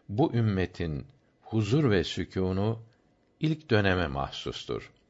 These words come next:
Daha sonra gelenlerin başına çeşitli belalar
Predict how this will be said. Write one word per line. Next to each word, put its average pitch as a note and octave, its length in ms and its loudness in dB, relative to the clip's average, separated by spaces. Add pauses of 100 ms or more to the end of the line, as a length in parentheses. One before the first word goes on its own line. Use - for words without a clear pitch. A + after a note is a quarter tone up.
(800)
Daha A#2 220 6
sonra G#2 380 2
gelenlerin F2+ 760 2
başına E2+ 600 -2 (400)
çeşitli A#2 580 0
belalar A2+ 640 4